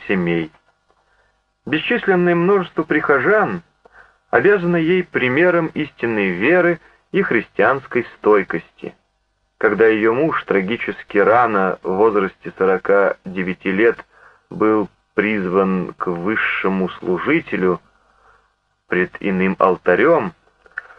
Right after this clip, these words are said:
она в тяжкий год его продолжительной болезни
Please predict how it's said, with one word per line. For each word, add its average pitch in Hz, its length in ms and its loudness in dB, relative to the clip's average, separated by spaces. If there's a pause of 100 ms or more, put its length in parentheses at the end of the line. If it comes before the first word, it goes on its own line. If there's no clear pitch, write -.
(220)
она 190 340 2
в - 120 -14
тяжкий 175 480 0
год 143 340 0
его 98 560 2
продолжительной 101 920 0
болезни 180 640 2